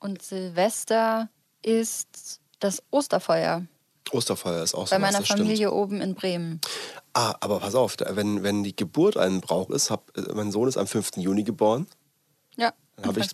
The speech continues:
Speaker 2: dann war das mein Brauch, mein letzter bislang.
Speaker 1: Ja.
Speaker 2: Ja, ein Anfangsbrauch. Guck
Speaker 1: Nicht
Speaker 2: an.
Speaker 1: schlecht.
Speaker 2: Ja.
Speaker 1: <laughs>
Speaker 2: Wär ich jetzt aber nicht
Speaker 1: Dann
Speaker 2: drauf gekommen.
Speaker 1: Nee.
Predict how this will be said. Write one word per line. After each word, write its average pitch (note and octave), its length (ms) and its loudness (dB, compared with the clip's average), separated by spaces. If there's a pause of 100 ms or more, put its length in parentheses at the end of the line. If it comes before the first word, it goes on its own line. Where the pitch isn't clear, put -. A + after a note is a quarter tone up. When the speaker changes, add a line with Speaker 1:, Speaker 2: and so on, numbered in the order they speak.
Speaker 2:
dann G#2+ 100 4
war G#2+ 100 4
das D3 180 2
mein F#2+ 160 2
Brauch, - 360 -2 (160)
mein F2+ 140 -4
letzter F2 380 -4 (540)
bislang. F2+ 340 -8 (280)
Speaker 1:
Ja. A3 160 -4 (280)
Speaker 2:
Ja, - 120 0 (100)
ein G2+ 120 0
Anfangsbrauch. F2 600 -2 (340)
Guck D#3+ 100 2
Speaker 1:
Nicht G#3 80 4
Speaker 2:
an. C3+ 80 4
Speaker 1:
schlecht. G3 480 -2 (120)
Speaker 2:
Ja. C#3 120 4 (720)
Speaker 1:
<laughs> A#3+ 400 0
Speaker 2:
Wär A#2 120 8
ich A2 100 4
jetzt B2 100 2
aber A2+ 120 6
nicht G#3+ 100 6
Speaker 1:
Dann A2 80 0
Speaker 2:
drauf A#2+ 100 2
gekommen. A#2+ 460 -2
Speaker 1:
Nee. G3+ 340 -2